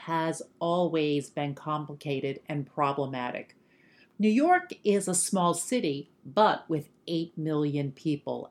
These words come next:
and a lot of problems. Homelessness, drugs, the traffic transit system, violent crime, housing prices,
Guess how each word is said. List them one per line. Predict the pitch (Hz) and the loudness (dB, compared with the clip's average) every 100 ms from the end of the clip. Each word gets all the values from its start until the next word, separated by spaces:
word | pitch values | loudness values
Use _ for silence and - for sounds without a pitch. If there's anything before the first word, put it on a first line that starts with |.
| - | -6
and | 147 156 156 156 156 - | -2 -2 0 -2 -2 -4
a | |
lot | 156 156 156 131 123 131 139 135 - | -2 0 0 -2 -2 -2 0 -2 -4
of | 151 147 143 | -4 -4 -4
problems. | 135 123 - - - - - - - - | -6 -6 -6 -12 -12 -16 -18 -20 -20 0
Homelessness, | 185 208 240 - 240 247 - | 2 4 2 2 0 0 -2
drugs, | - 151 156 185 185 175 - | -8 0 4 4 2 -4 -8
the | 131 143 | -10 -10
traffic | - 165 156 - - | -4 -2 -2 -6 -16
transit | - 185 185 180 170 - | -8 -4 -2 -4 -8 -4
system, | 202 180 - 190 180 185 185 _ _ | -2 -2 -2 0 0 -2 -6 _ _
violent | 139 151 160 165 160 147 | -2 4 4 4 0 -4
crime, | - 185 180 185 185 180 - | -4 0 2 2 -2 -4 -4
housing | 165 185 185 185 180 | 2 2 2 -2 -2
prices, | 190 180 170 190 190 | -2 -2 0 -2 -4